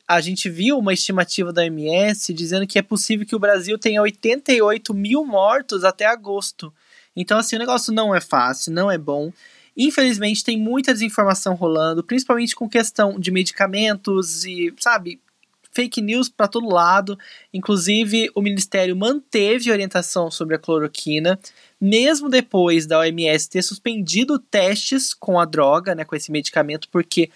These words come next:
teve, é, é, teve problemas, né? Os testes deram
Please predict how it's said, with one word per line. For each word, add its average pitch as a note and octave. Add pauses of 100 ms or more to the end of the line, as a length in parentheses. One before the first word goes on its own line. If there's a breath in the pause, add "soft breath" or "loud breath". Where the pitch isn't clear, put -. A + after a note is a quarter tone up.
(300 soft breath)
teve, G#3 (280 soft breath)
é, C#3+
é, C3 (960)
teve F3
problemas, G3
né? D#3+
Os D#3+
testes E3+
deram E3+